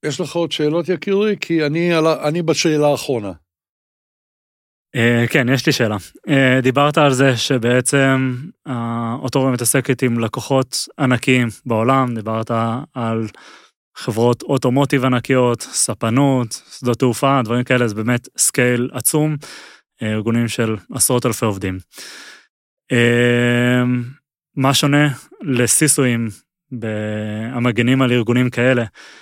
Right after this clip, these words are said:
Speaker 2: אה, שהם תעשייתיים וענקיים, איזה אתגרים מיוחדים יש להם, אה, מול ארגוני איי טי רגילים?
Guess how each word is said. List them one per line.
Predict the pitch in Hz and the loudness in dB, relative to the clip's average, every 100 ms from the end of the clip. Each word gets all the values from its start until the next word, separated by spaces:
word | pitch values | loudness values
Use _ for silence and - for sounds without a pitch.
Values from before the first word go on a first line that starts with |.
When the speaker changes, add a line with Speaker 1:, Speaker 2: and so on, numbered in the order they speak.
| _ _ - | _ _ -10
Speaker 2:
אה, | 117 107 107 107 107 107 104 101 _ _ _ _ _ _ - - | -4 -2 -2 -2 -2 -4 -4 -8 _ _ _ _ _ _ -18 -8
שהם | - 110 | -4 -2
תעשייתיים | 101 113 - 123 107 127 131 120 | 0 0 2 0 0 2 2 2
וענקיים, | 120 110 - 139 156 160 - - | 0 0 0 0 2 -2 -8 -6
איזה | 123 120 | -2 0
אתגרים | 113 117 120 | 0 0 2
מיוחדים | 123 117 - 117 120 | 2 0 0 0 0
יש | 120 - | 0 -2
להם, | 107 101 92 - - - _ 107 | -4 -6 -10 -18 -20 -20 _ -8
אה, | 104 104 | -6 -4
מול | 107 107 107 101 _ _ 131 | -4 -4 -6 -10 _ _ -8
ארגוני | 113 113 113 110 117 | -4 -2 0 0 -2
איי | 117 107 | -4 -2
טי | 113 | -2
רגילים? | 101 101 104 | -4 -6 -8